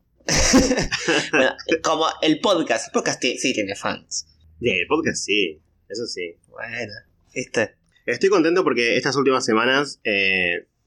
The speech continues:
Speaker 2: dos creo <laughs> exactamente, tuvimos mucho más en contacto con, con, con los fans del podcast, gracias a Discord. Como que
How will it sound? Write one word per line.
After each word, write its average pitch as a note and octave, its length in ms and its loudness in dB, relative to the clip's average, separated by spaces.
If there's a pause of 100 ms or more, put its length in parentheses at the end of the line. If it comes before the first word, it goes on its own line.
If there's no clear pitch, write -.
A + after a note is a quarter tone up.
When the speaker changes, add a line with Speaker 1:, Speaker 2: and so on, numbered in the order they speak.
Speaker 2:
dos A#2+ 460 0
creo G#2 360 -2
<laughs> - 60 -20
exactamente, B2+ 840 0 (120)
tuvimos C#3 240 4
mucho D3 200 -2
más D3 160 2
en C3+ 80 -2
contacto A2 400 0
con, F#2 220 -6
con, F#2 380 -8
con G2 140 -4
los F#2 120 -6
fans G#2 200 -4
del G2 140 -4
podcast, F#2+ 520 -6
gracias G2+ 300 -4
a F#2 60 -20
Discord. G2 460 -6 (300)
Como E2+ 180 -12
que F2 280 -12